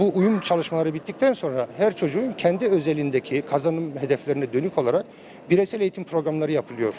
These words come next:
elbette. Bu bireysel eğitim programları değişkenlik gösterebilir içerisindeki amaçlar, e, ve kullanılan yöntemler ya da bir takım ayrıntılar açısından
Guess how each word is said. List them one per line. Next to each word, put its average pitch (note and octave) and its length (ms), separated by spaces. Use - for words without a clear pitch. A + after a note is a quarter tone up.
elbette. A2+ 420
Bu G#3 140
bireysel G3+ 340
eğitim F#3+ 240
programları F3 600
değişkenlik E3+ 480
gösterebilir D#3+ 560
içerisindeki C#3+ 540
amaçlar, C#3 480
e, C#3 300
ve D#3+ 260
kullanılan D#3+ 340
yöntemler C#3+ 680
ya D3+ 140
da E3 160
bir - 60
takım E3+ 280
ayrıntılar D3 460
açısından C3+ 500